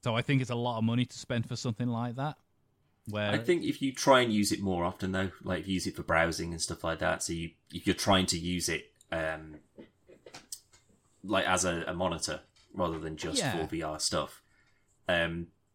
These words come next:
Speaker 2: you at least try and get your money's worth out of it that way.
Speaker 1: I, I'll definitely get my money's worth out of it, but I, I don't think it'll be until you get V R that I'll play it a lot, a lot. Like, I'll do it here
Speaker 2: Yeah.
Speaker 1: and there, and, like, I, I was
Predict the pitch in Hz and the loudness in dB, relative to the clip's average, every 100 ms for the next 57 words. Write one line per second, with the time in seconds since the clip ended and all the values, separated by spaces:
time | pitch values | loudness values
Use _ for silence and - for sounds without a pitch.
0 | _ 107 95 98 101 87 - 90 82 82 | _ 0 2 4 4 2 0 0 0 -6
1 | 82 80 80 78 80 80 76 80 - - | -6 -6 -6 -4 -4 -6 -6 -6 -6 -12
2 | - _ 240 - 233 294 170 151 120 107 | -14 _ -8 -6 0 2 2 0 2 4
3 | 113 98 87 85 92 85 80 87 113 127 | 4 0 -4 -8 -8 -10 -8 -8 -2 -2
4 | 131 143 151 147 151 143 135 120 135 127 | 0 0 2 2 0 0 -2 0 2 2
5 | 120 - 120 113 110 120 110 98 90 _ | 2 0 -2 -2 0 0 0 -6 -8 _
6 | _ _ _ _ 101 92 82 78 80 - | _ _ _ _ -8 -8 -8 -10 -12 -14
7 | _ _ _ 90 95 - 104 92 90 95 | _ _ _ -6 -6 -4 -4 -4 -4 -4
8 | 92 98 104 110 110 123 147 _ 123 107 | -4 -4 -4 -4 -4 -4 -6 _ -2 -2
9 | 98 - _ - 214 247 131 120 131 120 | -2 -12 _ -8 -4 -4 -2 -2 0 2
10 | 120 123 123 113 107 120 123 123 143 135 | 2 0 -2 0 0 -2 -4 -6 -4 -4
11 | 139 139 127 - | -4 -4 -6 -8